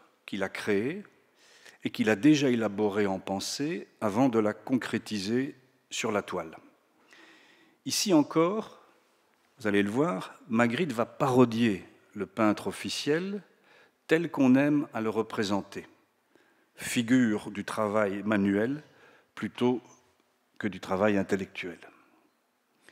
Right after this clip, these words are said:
Voici encore posant devant le Masque Vide en mille neuf cent vingt-huit au Perreux-sur-Marne, en costume.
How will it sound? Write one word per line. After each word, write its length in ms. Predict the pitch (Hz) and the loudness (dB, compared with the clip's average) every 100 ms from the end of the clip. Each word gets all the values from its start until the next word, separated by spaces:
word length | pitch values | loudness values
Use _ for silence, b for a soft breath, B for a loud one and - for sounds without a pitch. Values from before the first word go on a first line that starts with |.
| b b b b b _ _ | b b b b b _ _
Voici 320 | - 95 - 104 | -12 -10 -6 -6
encore 460 | 95 - 117 104 | -6 -2 -2 -2
posant 380 | - 104 98 120 | -6 -6 -2 -2
devant 300 | 101 95 92 | -2 -4 -4
le 100 | 101 | -4
Masque 340 | 101 107 - | -4 -4 -4
Vide 440 | 110 107 156 170 147 _ _ _ _ - | -6 -4 -6 -8 -12 _ _ _ _ -12
en 140 | 98 | -6
mille 140 | 98 98 | -2 -2
neuf 140 | 98 | -4
cent 160 | - 101 | -6 -6
vingt-huit 680 | 98 104 - 165 - - - _ _ | -6 -8 -6 -8 -8 -20 -20 _ _
au 80 | 101 | -20
Perreux-sur-Marne, 1080 | - 117 104 107 - 98 101 117 143 175 196 - _ _ _ _ _ _ _ _ _ | -2 0 2 0 -2 -4 -2 -4 -4 -10 -14 -18 _ _ _ _ _ _ _ _ _
en 100 | - | -10
costume. 560 | 95 101 - - 113 175 | -8 -8 -8 -6 -6 -6